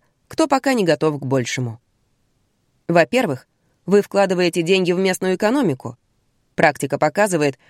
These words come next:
что компании-гиганты, при том, что они зачастую состоят в различных зеленых ассоциациях и имеют разные сертификаты,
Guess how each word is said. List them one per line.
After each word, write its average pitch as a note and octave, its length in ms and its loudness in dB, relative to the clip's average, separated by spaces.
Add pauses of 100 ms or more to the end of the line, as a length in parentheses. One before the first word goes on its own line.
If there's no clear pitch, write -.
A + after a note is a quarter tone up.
(160)
что A3+ 240 -2
компании-гиганты, G#3+ 1040 0 (260)
при F3+ 140 2
том, E3+ 180 2
что - 140 -2
они E3 160 2
зачастую E3+ 420 -2
состоят D#3+ 520 0 (220)
в F3+ 60 -4
различных E3+ 460 0
зеленых E3 380 0
ассоциациях A3+ 640 -2 (320)
и A3 140 2
имеют E3 300 2
разные D3 280 0
сертификаты, F3+ 720 -4